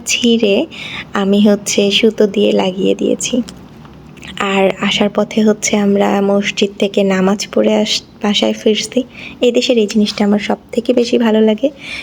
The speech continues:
যে নামাজের জন্য কখনো অপেক্ষা করতে হয় না, আশেপাশে যে কোনো মসজিদ পাওয়া যায়। তো আজকের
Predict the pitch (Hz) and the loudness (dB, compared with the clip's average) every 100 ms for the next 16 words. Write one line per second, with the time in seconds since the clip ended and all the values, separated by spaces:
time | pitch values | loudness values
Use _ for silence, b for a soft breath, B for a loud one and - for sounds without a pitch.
0 | B 220 214 196 196 202 220 214 233 220 | B 2 2 2 2 2 0 0 2 4
1 | 220 220 220 B B B B - - - | 6 4 0 B B B B -20 -20 -16
2 | - 220 214 208 208 214 - 233 226 - | -8 -4 0 0 0 -2 -2 -2 -2 0
3 | 226 220 233 220 214 202 208 220 208 208 | 2 4 4 4 2 0 0 0 0 0
4 | 202 202 202 202 202 202 - - - - | 0 0 2 0 -2 -6 -4 -4 -2 -2
5 | - 233 - B B B B - - 240 | -4 -6 -12 B B B B -20 0 2
6 | 233 226 - - 220 - - - 220 | 4 2 -2 -6 -6 -6 -8 0 0